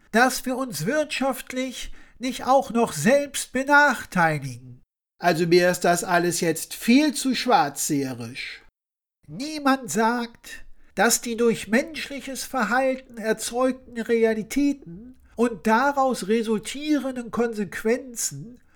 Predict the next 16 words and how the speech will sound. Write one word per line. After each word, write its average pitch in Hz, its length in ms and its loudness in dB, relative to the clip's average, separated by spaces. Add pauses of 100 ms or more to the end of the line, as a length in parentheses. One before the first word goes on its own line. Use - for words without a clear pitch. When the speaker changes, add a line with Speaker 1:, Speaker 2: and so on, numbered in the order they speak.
Speaker 1:
kunterbunt 277 1120 0
und 226 180 -8
wunderschön 262 720 -2
sind. 117 600 -12 (580)
Laut 285 360 4
dem 277 160 -4
Ergebnis 262 720 -2
des 226 200 -4
aktuellsten 254 1080 -4
Sonderberichts 240 1200 -4 (280)
des 202 380 4
Weltklimarats 233 1600 -4 (100)
I 302 240 -8
P 247 340 -8
C 226 300 -4
C 254 600 -4